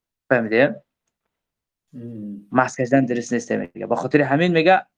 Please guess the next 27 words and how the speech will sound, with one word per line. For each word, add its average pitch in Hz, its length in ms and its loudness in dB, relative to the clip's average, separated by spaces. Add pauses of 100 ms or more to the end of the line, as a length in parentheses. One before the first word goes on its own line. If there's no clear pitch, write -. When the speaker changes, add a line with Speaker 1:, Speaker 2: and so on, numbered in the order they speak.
Speaker 1:
یا 185 160 8
اینکه 208 340 -2
محض 190 320 4
پیشانی 170 400 2
را 196 80 4
می‌کشی 226 340 0
قطعش، 247 440 -2 (480)
یا 156 140 8
اینکه 185 420 2
س-، 135 200 2
سرت 156 280 2
میبراری 151 420 4
همش 165 300 0
محض 123 340 -2
بکشی. - 340 -12 (360)
میگه 180 200 6
خچه - 220 -2
طاقه - 520 2 (120)
جایز 123 320 2
نیست. - 180 -8
لیکن 220 260 4
راجح 147 320 2
همینه 135 220 4
که 170 140 2
با 175 140 4
که 143 160 2
نداره. 117 340 4